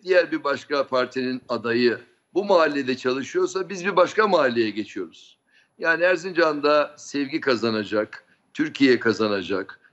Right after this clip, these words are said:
demokrasi kazanacak. Biz burada Türkiye'deki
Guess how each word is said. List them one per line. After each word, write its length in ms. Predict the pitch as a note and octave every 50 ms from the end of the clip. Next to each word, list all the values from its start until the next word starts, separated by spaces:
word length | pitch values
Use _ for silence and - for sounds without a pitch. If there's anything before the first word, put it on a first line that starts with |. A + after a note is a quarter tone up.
| _ _
demokrasi 600 | G2+ A2+ B2 C3+ C#3+ C#3+ - D3 C3 - E3+ D#3
kazanacak. 600 | D#3+ C3+ A2+ G2+ A2+ A2 G#2 G2 E2+ E2 E2+ E2 - _ _ _ _ _ _ _ _
Biz 300 | - D3+ G3 E3+ D3+ C#3+
burada 420 | E3+ G3 G3 G3 F#3 F#3+ F3+ - -
Türkiye'deki 1000 | - - F#3+ F3+ - - F3 F3 E3+ E3+ E3+ E3+ E3+ - F3+ F3 E3+ E3+ E3+